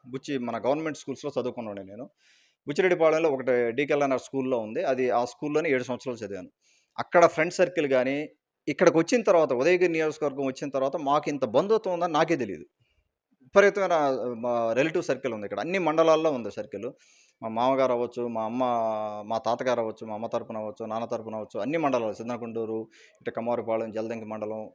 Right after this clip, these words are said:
బంధుత్వం హెవీగా ఉన్న కాన్స్టిట్యుయెన్సీ ఇది. నాకు, నాకు ముందు తెలియదు అది. తర్వాత స్లోగా నేను తిరుగుతా ఉన్నప్పుడు అర్థమవుతా ఉంది. మంచి నెట్వర్క్ ఉంది మనకి ఇక్కడ. పార్టీని నేను డెఫినెట్‌గా సంస్థాగతంగా నేను బలోపేతం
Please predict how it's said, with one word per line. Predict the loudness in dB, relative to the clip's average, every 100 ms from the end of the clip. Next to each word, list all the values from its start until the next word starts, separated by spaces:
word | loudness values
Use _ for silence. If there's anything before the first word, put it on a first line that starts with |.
| -8
బంధుత్వం | -4 -2 -2 0 0 -2
హెవీగా | -2 2 4 4
ఉన్న | 2 0
కాన్స్టిట్యుయెన్సీ | 0 0 0 -8 -12 -8
ఇది. | -2
నాకు, | 0 0
నాకు | 0 -2
ముందు | -2 -4
తెలియదు | -2 -2 -2
అది. | -6 -12 -16 _
తర్వాత | -2 -2 -2
స్లోగా | -2 -2 0
నేను | -2 -4 -6 -8 -8
తిరుగుతా | -6 -2
ఉన్నప్పుడు | -2 -2 -4 -6
అర్థమవుతా | -6 -8 -8
ఉంది. | -12 -12 -14 _ _ _ _ _ -8
మంచి | -2 0
నెట్వర్క్ | 4 4 6 4 2
ఉంది | -2
మనకి | 0 -2 -4
ఇక్కడ. | -2 0 0 -2 _ _ _ _
పార్టీని | 8 8 8 4 4
నేను | 2 2
డెఫినెట్‌గా | 2 2 0 0 4 4 2 -2
సంస్థాగతంగా | -4 2 2 4 0 -2 0
నేను | 0
బలోపేతం | 2 4 4 2 -2